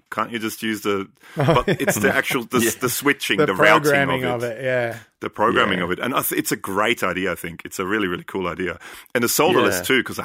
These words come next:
Speaker 1: hate soldering. So bonus for me.
Speaker 2: Oh, so over this shoulder is a heat gun, 'cause I've been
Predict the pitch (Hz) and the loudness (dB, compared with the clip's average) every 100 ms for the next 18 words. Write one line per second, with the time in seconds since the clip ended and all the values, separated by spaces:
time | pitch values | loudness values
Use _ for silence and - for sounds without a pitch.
0 | - - 110 101 - 92 92 82 76 - | -6 -4 -4 -4 -4 -6 -4 -6 -8 -8
1 | 82 82 _ _ _ _ - 110 113 92 | -8 -8 _ _ _ _ 0 2 2 -4
2 | - 92 82 - 151 156 143 - 151 143 | -6 -8 -8 -6 0 2 2 2 2 2
3 | 147 170 165 156 143 160 - 156 139 139 | 0 0 2 2 2 0 2 4 6 6
4 | 143 170 131 139 131 117 - - - _ | 4 2 0 -4 -2 -4 -6 -8 -12 _
5 | _ _ _ - 123 139 165 175 143 139 | _ _ _ -4 -2 2 0 2 0 2
6 | 180 220 _ _ - 135 135 131 123 107 | 0 -6 _ _ -4 -2 0 -2 -2 -2